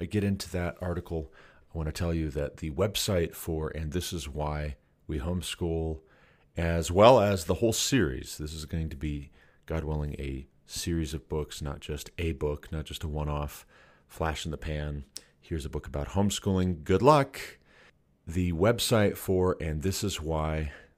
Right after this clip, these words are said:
the series, is live now as of last night. Thank you so much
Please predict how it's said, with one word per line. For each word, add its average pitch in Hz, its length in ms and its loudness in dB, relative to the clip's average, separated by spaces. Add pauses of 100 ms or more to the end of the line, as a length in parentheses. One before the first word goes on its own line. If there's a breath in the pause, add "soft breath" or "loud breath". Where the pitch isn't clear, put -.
(100)
the 71 200 -6
series, 71 800 -2
is 73 380 -6 (100)
live 71 680 -6
now 64 380 -8
as 69 260 -8
of 67 280 -8
last 78 260 -4
night. 65 180 -8
Thank 85 240 -6
you 78 60 -8
so - 180 2
much 110 320 6